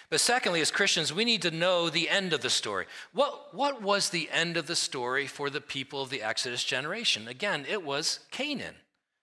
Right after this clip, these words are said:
It was a place. It was the promised land. Psalm ninety-five, David looks back again on that story in Numbers thirteen and fourteen, which I recounted just a second ago, concerning,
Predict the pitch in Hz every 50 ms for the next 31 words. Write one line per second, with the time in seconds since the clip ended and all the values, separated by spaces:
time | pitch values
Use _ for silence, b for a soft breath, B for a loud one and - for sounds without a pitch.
0 | _ _ - - 208 226 208 180 170 - - - - - - 240 240 233 185 113
1 | 92 - - - - - - - _ _ _ _ _ _ _ _ _ 165 175 185
2 | 180 147 - 160 - - - - 202 214 220 220 220 208 190 - - - 180 190
3 | 190 180 156 117 98 - - 160 165 185 196 202 196 208 202 208 196 - - 202
4 | 196 175 151 135 127 127 147 147 156 165 165 160 175 180 - - 160 143 131 -
5 | 185 202 202 175 120 - - 135 127 131 190 202 175 143 135 135 139 147 160 160
6 | - B B B B B - - - 196 190 196 196 196 185 180 175 175 175 180
7 | 170 - - - 185 180 170 - - 190 190 180 - - 214 214 196 - - 151
8 | 131 120 117 - 147 139 135 147 - - 175 175 180 185 180 156 139 160 151 -
9 | 165 - - 240 247 233 - 143 139 127 113 127 127 135 143 143 B B B B
10 | B B B - 180 170 151 - - 185 202 214 202 170 156 156 165 175